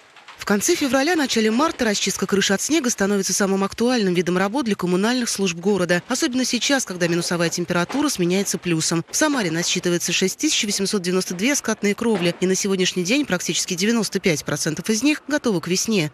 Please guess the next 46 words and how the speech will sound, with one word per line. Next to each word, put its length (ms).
Так, 180
например, 360
в 60
Кировском 440
районе 320
их 120
восемьсот 380
сорок 280
пять. 420
Управляющие 500
компании 420
выходят 380
на 140
эти 140
объекты, 460
но 100
полностью 480
убрать 300
их 100
за 160
раз 180
удается 440
не 80
всегда. 480
К 80
примеру, 280
если 240
крыша 280
многоэтажек 640
можно 220
легко 340
убрать 300
вручную 400
полностью, 500
то 100
хрупкую 400
шиферную 420
кровлю 360
рабочие 400
расчищают 500
только 240
по 100
периметру 480
при 120
помощи 380
спецтехники. 800